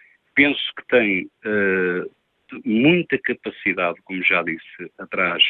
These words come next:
para continuar, eh, a, a treinar o Sporting, e penso que também que o Sporting com certeza que, que vai ser campeão. Hum,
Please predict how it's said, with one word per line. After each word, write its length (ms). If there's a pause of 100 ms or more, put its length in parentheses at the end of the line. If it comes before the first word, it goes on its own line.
(160)
para 480
continuar, 540
eh, 760 (280)
a, 340
a 80
treinar 340
o 40
Sporting, 520 (640)
e 100
penso 400 (260)
que 420 (100)
também 500 (680)
que 380
o 100
Sporting 800
com 180
certeza 560
que, 260 (100)
que 680
vai 200 (100)
ser 160
campeão. 640 (600)
Hum, 880